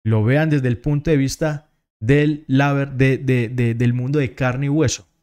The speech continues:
Y conocer cuáles son las intenciones, las motivaciones de todas estas personas.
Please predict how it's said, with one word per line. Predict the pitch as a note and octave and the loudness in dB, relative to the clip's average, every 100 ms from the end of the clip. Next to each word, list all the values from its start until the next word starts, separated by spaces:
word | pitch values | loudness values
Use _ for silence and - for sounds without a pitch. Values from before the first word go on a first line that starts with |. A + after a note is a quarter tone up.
| _ _ _ _ _ _ _ _ _ - | _ _ _ _ _ _ _ _ _ -4
Y | F#3 | -2
conocer | A3+ A3 G#3 G3 - | 0 -2 2 2 2
cuáles | F#3+ F3+ F#3 | 0 0 0
son | F3+ | -2
las | E3+ | -2
intenciones, | F3+ F3+ F3 - C#3 D3 D3+ C#3 | -4 -2 -4 -2 -2 0 -2 -2
las | D3 D#3+ | -2 -2
motivaciones | D3+ D3+ C#3+ C#3+ C3 B2+ B2+ B2+ | -2 -2 -2 -2 -4 -6 -4 -4
de | A#2 | -4
todas | G#2 G#2+ G#2+ | -4 -2 0
estas | A2 A#2+ G#2+ | 0 -2 -4
personas. | G#2+ - D#3+ D#3+ - | -6 -6 -6 -6 -8